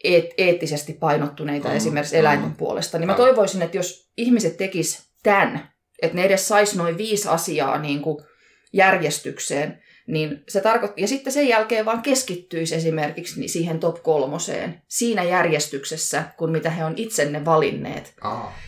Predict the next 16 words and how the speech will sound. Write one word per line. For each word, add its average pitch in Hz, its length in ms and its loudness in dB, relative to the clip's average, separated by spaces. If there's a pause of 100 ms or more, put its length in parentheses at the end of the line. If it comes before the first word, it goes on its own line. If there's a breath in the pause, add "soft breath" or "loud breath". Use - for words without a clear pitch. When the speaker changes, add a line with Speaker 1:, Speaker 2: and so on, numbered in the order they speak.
(120)
Speaker 1:
Eli 175 420 2 (420)
sanotaan, 247 340 4 (440)
sanon, 262 380 4
sanon 220 260 4
nyt, 175 100 -2
pystytkö 233 260 0
sä 190 100 4
järjestämään 160 760 2
noit, 147 240 -4 (100)
niin 160 240 -2
kun, 147 240 -4 (300)
sa-, - 260 -2
sano 262 200 4
sun 208 200 -2
top - 280 2
kolme. 147 360 2